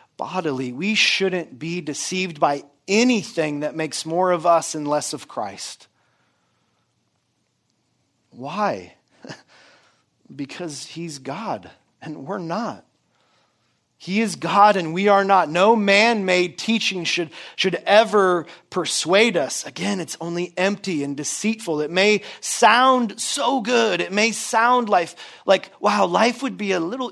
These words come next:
easier with this new teaching. Life would be a little easier if I could let off the gas a little bit on the holiness thing. If I could let off the gas on, like, this living for Christ thing.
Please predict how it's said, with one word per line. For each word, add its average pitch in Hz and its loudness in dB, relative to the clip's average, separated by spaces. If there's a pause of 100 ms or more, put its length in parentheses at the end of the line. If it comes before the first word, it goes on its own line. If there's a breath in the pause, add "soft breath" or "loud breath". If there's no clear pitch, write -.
easier 220 0
with 143 -6
this - -8
new 170 -2
teaching. 123 -8 (960)
Life 226 2
would 196 -4
be 208 2
a 180 4
little 214 4
easier 220 2
if 165 0
I 180 6
could 175 -2
let 185 6
off 190 6
the 190 -2
gas 185 4
a 208 2
little 175 2
bit 156 0
on 160 0
the 156 -10
holiness 180 2
thing. 120 -8 (300 loud breath)
If 156 0
I 185 8
could 180 0
let 185 4
off 190 6
the 185 0
gas 185 4
on, 160 -2
like, 160 -2
this - -6
living 180 0
for 175 -6
Christ - -2
thing. 120 -4